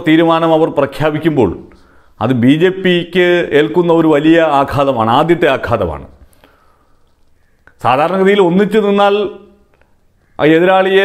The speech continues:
നമുക്ക് കീഴടക്കി കളയാമെന്നുള്ളതാണെങ്കിലും ഉത്തർപ്രദേശിൻ്റെ രാഷ്ട്രീയത്തിൽ ആ ഒന്നിച്ചു നിൽക്കൽ ബി ജെ പിക്ക് ഗുണകരമായി മാറുന്ന കാഴ്ചയാണ് നമ്മൾ പലവട്ടവും കണ്ടത്. അപ്പോൾ ആ ഒന്നിച്ചു നിൽക്കില്ല എന്നുള്ളൊരു പ്രഖ്യാപനം, ചില മേഖലകളിൽ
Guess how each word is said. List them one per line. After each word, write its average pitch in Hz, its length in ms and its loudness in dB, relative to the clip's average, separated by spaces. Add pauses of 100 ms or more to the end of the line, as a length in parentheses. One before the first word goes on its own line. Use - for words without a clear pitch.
(100)
നമുക്ക് 180 340 -2
കീഴടക്കി 190 440 2
കളയാമെന്നുള്ളതാണെങ്കിലും 185 1000 2
ഉത്തർപ്രദേശിൻ്റെ 190 720 0
രാഷ്ട്രീയത്തിൽ 175 560 0
ആ - 20 2 (140)
ഒന്നിച്ചു 190 380 0
നിൽക്കൽ 170 280 0 (680)
ബി 139 160 4
ജെ 185 140 2
പിക്ക് 180 240 0
ഗുണകരമായി 175 640 2
മാറുന്ന 170 340 0
കാഴ്ചയാണ് 160 400 0
നമ്മൾ 147 220 0
പലവട്ടവും 117 520 0
കണ്ടത്. 71 260 -12 (1040)
അപ്പോൾ 147 260 0
ആ - 20 2 (120)
ഒന്നിച്ചു 196 360 0
നിൽക്കില്ല 185 500 0 (220)
എന്നുള്ളൊരു 190 420 2
പ്രഖ്യാപനം, 175 500 -2 (840)
ചില 160 160 2 (200)
മേഖലകളിൽ 185 500 0